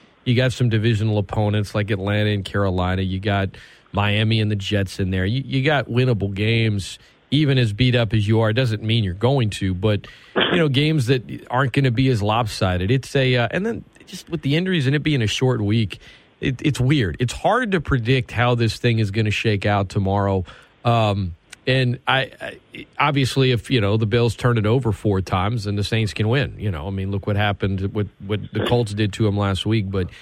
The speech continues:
they protect the ball. It's, it's gonna be awfully hard for the Saints to get the win. Luke Johnson, our guest, E S P N Lafayette. This is the Great Scott Show. I'm Scott Prather. Luke, let me ask you about Taysom Hill. Uh, two-part question. One, I, I, I talked about it yesterday. Um,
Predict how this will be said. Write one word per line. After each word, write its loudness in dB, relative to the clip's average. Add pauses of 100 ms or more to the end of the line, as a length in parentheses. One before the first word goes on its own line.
(280)
they 2
protect 0
the 0
ball. 2
It's, -4 (340)
it's -20
gonna 2
be 4
awfully 0
hard 0
for -4
the -2
Saints -2
to -6
get -2
the -2
win. 0
Luke 2
Johnson, 0
our 2
guest, 0
E 2
S 0
P -4
N 0
Lafayette. 0
This -6
is -4
the -4
Great 0
Scott -2
Show. -2
I'm -2
Scott -2
Prather. 0 (380)
Luke, 2
let -2
me 0
ask 0
you 0
about 2
Taysom -2
Hill. -8 (160)
Uh, 0
two-part 0
question. -2
One, 2
I, 0
I, 0 (520)
I -2
talked 0
about 4
it 0
yesterday. 0 (160)
Um, 0